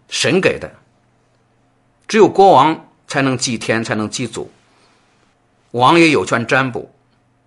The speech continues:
他能代替老天爷说话，代替老天爷为人民这个祈福消灾，建立他跟那个上帝的联系。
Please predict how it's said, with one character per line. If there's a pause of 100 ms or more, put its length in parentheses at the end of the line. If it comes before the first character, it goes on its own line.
(100)
他
能
代
替
老
天
爷
说
话， (680)
代
替
老
天
爷
为
人
民
这
个
祈
福
消
灾， (1040)
建
立
他
跟
那
个
上
帝
的
联
系。